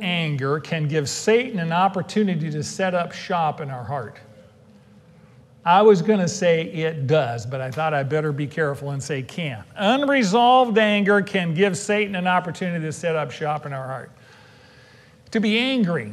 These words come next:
means to be provoked, to means to be emotionally aroused and displeased. And here's the phrase that always takes my breath away.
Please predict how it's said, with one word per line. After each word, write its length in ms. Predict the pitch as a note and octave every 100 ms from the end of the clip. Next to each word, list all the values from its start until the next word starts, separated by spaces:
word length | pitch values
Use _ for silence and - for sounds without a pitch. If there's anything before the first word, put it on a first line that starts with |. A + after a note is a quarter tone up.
| -
means 240 | G3 G3
to 140 | - F#3+
be 160 | G3
provoked, 840 | - F3+ D3+ F3+ E3+ - - -
to 100 | -
means 360 | D#3+ G3 G3 -
to 100 | F#3
be 260 | F3+ F3+ E3
emotionally 680 | E3+ G#3 A3+ - G#3 F#3 F3
aroused 560 | E3 E3+ F3 E3 C3
and 140 | D#3 D3
displeased. 720 | C#3+ - F#3+ G3 F#3+ F3 -
And 260 | E3 D#3
here's 340 | C#3 A3+ B3 G#3+
the 120 | G#3
phrase 480 | - F3+ F3+ F3+ C#3+
that 120 | D#3+
always 280 | E3+ E3+ -
takes 280 | F3 D#3+ E3+
my 160 | D#3
breath 280 | C#3+ D3+ C#3+
away. 160 | C3+